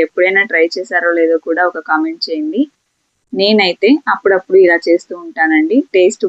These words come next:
బాగుంటాయి. నేను యూజ్ చేసే ఆయిల్ పల్లి నూనె కాబట్టి టేస్ట్ మరి కాస్త ఎక్కువగా ఉంటాయండి. మీరు మన ఛానల్లోకి వెళ్ళి చాలా రకాల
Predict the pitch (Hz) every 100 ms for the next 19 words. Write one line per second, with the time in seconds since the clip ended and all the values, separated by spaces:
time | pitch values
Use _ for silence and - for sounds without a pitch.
0 | 175 165 165 165 160 190 311 - _ _
1 | 277 - 220 240 185 196 - 175 175 214
2 | 302 - - 170 170 190 311 - 165 170
3 | 185 175 165 165 156 156 233 269 180 175
4 | - 185 165 165 165 160 - 175 165 175
5 | 165 165 160 156 160 156 156 277 - _
6 | _ _ _ _ _ _ _ 226 226 233
7 | 302 370 _ _ _ _ - 196 190 214
8 | 185 208 214 214 202 185 247 302 - 202
9 | 185 185 180 180